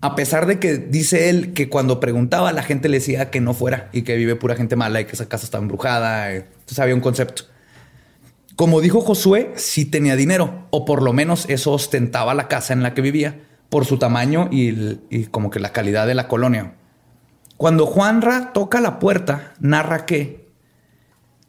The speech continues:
Toqué a la puerta y salió un hombre alto, delgado, de tez blanca. Parecía sajón, muy pálido y con una mirada extraña, y cargaba un gato negro. Detrás de él se distinguía una sala enorme,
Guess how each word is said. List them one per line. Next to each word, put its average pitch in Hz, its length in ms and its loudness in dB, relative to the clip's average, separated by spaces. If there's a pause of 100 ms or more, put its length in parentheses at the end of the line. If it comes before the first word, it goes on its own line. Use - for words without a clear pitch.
Toqué 185 280 2
a 214 40 0
la 240 140 0
puerta 214 280 2
y 220 40 6
salió 156 320 2
un 180 160 6
hombre 175 240 4
alto, 175 480 0
delgado, 135 460 0
de 143 80 2
tez 127 300 -2
blanca. 123 420 -2 (380)
Parecía 139 380 0
sajón, 135 640 -2
muy 151 160 4
pálido 180 580 0
y - 80 0
con 147 160 2
una 165 120 4
mirada 147 280 2
extraña, 135 640 -4 (280)
y 151 100 0
cargaba 139 400 2
un 156 100 2
gato 147 260 0
negro. 139 380 0 (640)
Detrás 156 380 2
de 180 140 4
él 190 100 2
se 196 80 2
distinguía 165 580 2
una 175 200 4
sala 160 320 0
enorme, 143 420 0